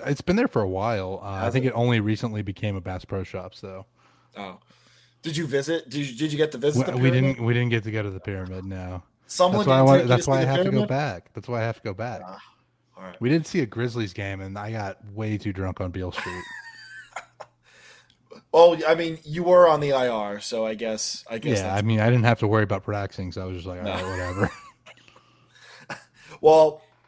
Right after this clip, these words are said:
Speaker 2: all right, so there it is. That is our dream college football tour for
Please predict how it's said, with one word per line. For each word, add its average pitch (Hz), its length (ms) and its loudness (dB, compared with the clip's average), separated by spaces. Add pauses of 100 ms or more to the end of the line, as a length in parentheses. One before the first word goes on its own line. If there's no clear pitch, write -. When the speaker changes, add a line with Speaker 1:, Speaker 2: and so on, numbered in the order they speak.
(140)
Speaker 2:
all 165 120 12
right, 147 260 6
so 156 400 6
there 220 260 8
it 202 60 4
is. 185 380 2
That 160 440 4
is 165 540 0
our 151 640 2 (360)
dream 175 720 -2 (180)
college 185 380 0
football 156 340 2
tour 139 340 0
for 165 480 -2